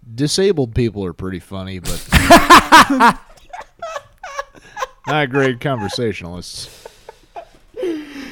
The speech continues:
Speaker 2: If you ask me.
Speaker 1: If you ask me.
Speaker 2: <laughs> I don't know. In my opinion, I, uh,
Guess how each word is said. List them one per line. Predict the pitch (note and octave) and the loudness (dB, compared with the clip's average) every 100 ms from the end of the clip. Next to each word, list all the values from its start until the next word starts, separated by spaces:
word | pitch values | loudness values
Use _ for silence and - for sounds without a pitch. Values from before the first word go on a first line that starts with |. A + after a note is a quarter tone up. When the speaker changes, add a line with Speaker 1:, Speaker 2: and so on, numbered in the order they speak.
| - - | -20 -18
Speaker 2:
If | - C#3 - | -4 -4 -2
you | C3+ C3 | -2 0
ask | B2+ A#2 A2 - | 2 0 -2 -10
me. | A2 B2 A2 | -6 -4 -2
Speaker 1:
If | D3 C#3+ | -2 0
you | D3+ | 2
ask | D#3+ D#3+ D3+ - | 4 2 0 -4
me. | C3 B2+ B2+ B2 | -4 0 2 2
Speaker 2:
<laughs> | A#2+ A#3+ C4+ - - _ _ _ _ _ | 0 -4 -8 -14 -20 _ _ _ _ _
I | - C3+ D3+ | -6 -2 0
don't | D#3+ E3 | 0 0
know. | D3 | 0
In | C3+ | 0
my | C#3+ D#3 | 2 0
opinion, | C#3 D#3 D3 C#3+ B2+ F2+ | 0 -6 -6 -8 -8 -10
I, | A#2 C3 C3+ C3+ C3 C3 C3 B2 A#2+ _ _ _ _ _ _ _ _ _ | -6 -4 -2 -4 -6 -6 -6 -8 -12 _ _ _ _ _ _ _ _ _
uh, | - A#2 A#2 A2 G#2+ G#2+ G#2 F#2 F#2 F2+ | -10 -8 -6 -6 -8 -8 -8 -10 -10 -12